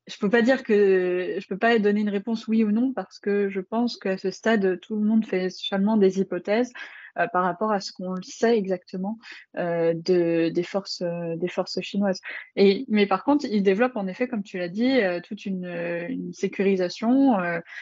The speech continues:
en déployant des bases militaires en Asie du Sud-Est, euh, pas forcément que des bases, euh, navales militaires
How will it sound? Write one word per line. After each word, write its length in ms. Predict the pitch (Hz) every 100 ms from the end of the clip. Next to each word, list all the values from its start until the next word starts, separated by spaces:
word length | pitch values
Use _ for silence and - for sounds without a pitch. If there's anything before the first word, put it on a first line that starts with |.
| -
en 160 | 175 175
déployant 360 | 185 - 185
des 100 | 180
bases 240 | 175 170 175
militaires 420 | 175 175 214 202
en 160 | 208 208
Asie 240 | 214 208
du 100 | 202
Sud-Est, 600 | - 208 233 294 - - -
euh, 400 | 180 170 170 175 190 -
pas 140 | 247
forcément 340 | 254 233 233 226
que 80 |
des 100 | 202
bases, 300 | 202 202 190
euh, 360 | 180 175 170 170 - _ -
navales 340 | 196 196 190
militaires 560 | 190 190 196 233 226